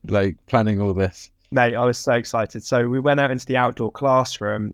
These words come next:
Speaker 2: and we, uh, I had permission to teach them flint and steel. So we did flint and steel with, um, with all twenty-six kids. All of them got to try and, and they all got, well, not all of them got sparks, but most of them were able to get sparks.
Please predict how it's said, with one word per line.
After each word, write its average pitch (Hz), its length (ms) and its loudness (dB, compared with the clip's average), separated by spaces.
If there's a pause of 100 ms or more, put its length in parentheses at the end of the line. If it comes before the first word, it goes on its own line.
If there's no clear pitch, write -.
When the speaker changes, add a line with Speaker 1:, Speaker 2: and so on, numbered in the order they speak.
Speaker 2:
and 117 240 0
we, 117 400 0
uh, 117 240 0
I 120 140 0
had 127 180 0
permission 127 440 -2
to - 120 -12
teach - 320 -6
them 110 140 -4
flint 113 280 -2
and 110 120 -10
steel. 110 440 0 (680)
So 139 140 0
we 135 100 0
did 151 180 2
flint 151 320 0
and 127 100 -2
steel 135 400 2
with, 113 320 0
um, 110 380 2 (100)
with 120 180 0
all 135 140 4
twenty-six - 640 -2
kids. 104 500 -4 (380)
All 147 220 2
of 139 80 2
them 135 260 0
got 135 220 0
to - 140 -10
try 123 400 2
and, 117 460 -2
and 123 300 -2
they 127 160 2
all 139 160 2
got, - 280 0 (120)
well, 120 180 0
not 143 160 2
all 135 180 4
of 113 60 -2
them 110 120 -2
got 113 200 -2
sparks, - 400 -4
but - 120 -14
most 135 380 2
of 120 60 -6
them 117 160 0
were 113 120 2
able 113 180 -2
to - 100 -16
get 110 140 0
sparks. - 640 -4